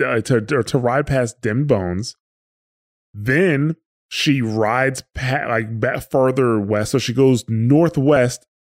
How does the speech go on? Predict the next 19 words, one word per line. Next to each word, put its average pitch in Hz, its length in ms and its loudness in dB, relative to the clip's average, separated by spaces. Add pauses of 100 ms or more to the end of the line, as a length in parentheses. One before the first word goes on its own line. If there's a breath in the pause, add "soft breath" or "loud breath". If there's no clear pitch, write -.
(160)
up - 220 -10
to - 140 -2
Sunfall 156 880 -4 (1080)
and 135 240 -2
the 117 60 0
Sun 208 320 -2
Ring. 101 200 -4
And 123 140 -2
actually, 147 600 0
she, 170 460 -4
I, 117 360 -4
I 127 40 -2
think 254 220 -4
she 170 120 -4
goes 139 180 -2
even 127 220 -2
further 190 640 -4
up 101 180 -6
north 95 340 -8